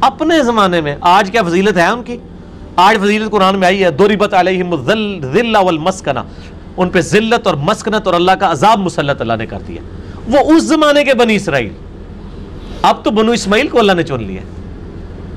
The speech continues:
बनु इसराइल से तो वो title छीन चुका।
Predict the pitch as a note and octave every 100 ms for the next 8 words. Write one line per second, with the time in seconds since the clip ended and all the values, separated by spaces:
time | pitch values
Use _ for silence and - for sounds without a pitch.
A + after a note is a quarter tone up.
0 | - - - - A#2+ D#3+ G#3 G3+ G#3+ B3
1 | B3+ B3 B3 B3 A#3 - - - - -
2 | F#3+ G3+ C#4 - D#4+ D4+ A#3+ -